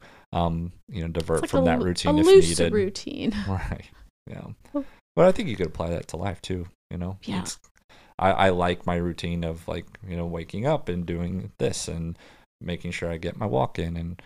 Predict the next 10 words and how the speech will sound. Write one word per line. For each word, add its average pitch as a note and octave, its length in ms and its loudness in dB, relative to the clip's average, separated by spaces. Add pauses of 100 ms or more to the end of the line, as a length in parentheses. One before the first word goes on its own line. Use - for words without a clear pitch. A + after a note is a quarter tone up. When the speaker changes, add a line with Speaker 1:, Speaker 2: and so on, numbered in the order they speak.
(220)
Speaker 1:
but G2 140 2
sometimes F#2+ 440 2
you F#2+ 80 2
have F#2 120 -4
to - 80 -10
be F#2 120 -4
flexible E2+ 640 -2 (120)
and F2 420 -6
maybe E2+ 240 -8
change E2+ 400 -6